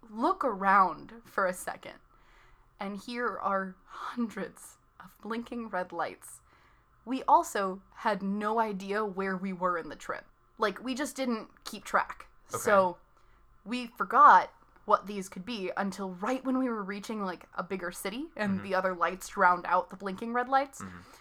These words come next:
Speaker 1: We had come through every hypothesis ever possible, ever. It was like, "Okay, they're just aliens, don't worry, they're coming to attack us and we're gonna die, but it's fine, 'cause then we won't have to finish this drive."
Speaker 2: Mm-hmm.
Speaker 1: Or, "Oh, they're probably just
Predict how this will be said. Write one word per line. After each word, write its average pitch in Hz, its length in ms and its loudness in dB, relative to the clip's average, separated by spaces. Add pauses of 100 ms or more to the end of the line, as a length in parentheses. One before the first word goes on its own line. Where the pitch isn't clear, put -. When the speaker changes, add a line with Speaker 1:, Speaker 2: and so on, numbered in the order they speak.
Speaker 1:
We 262 100 -4
had 269 100 0
come 330 200 0
through 262 260 -2
every 202 320 0
hypothesis 190 720 -2
ever 175 360 -4
possible, 247 720 0
ever. 190 400 -6 (580)
It 214 100 -2
was 180 180 -8
like, - 240 -8 (100)
"Okay, 277 340 4
they're 240 160 0
just 302 240 -8
aliens, 214 500 -2
don't 202 180 2
worry, 196 260 0
they're 190 140 -4
coming 196 200 -6
to 233 80 -4
attack 180 320 0
us 226 180 -2
and 190 200 -6
we're 180 100 -6
gonna 196 200 -4
die, 180 260 0
but 208 140 -4
it's 277 160 -6
fine, 190 280 12
'cause 214 160 -6
then 214 200 4
we 226 80 -6
won't 208 160 -4
have 208 80 -4
to 190 80 -10
finish 180 220 -10
this 185 120 -12
drive." 233 420 8 (160)
Speaker 2:
Mm-hmm. 202 160 -10 (100)
Speaker 1:
Or, 220 340 6
"Oh, 359 100 10
they're 370 120 4
probably 392 220 8
just 381 180 -6